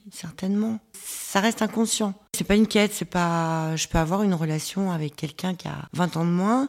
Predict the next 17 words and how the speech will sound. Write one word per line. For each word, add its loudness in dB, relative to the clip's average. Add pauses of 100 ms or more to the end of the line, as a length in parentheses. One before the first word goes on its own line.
(140)
comme 2
je 0
peux 0
avoir 2
une 4
relation -2
avec -2
quelqu'un -2
qui -10
aura, -2
euh, -2
cinq 0
ou 2
dix 0
ans 4
de 2
moins. 4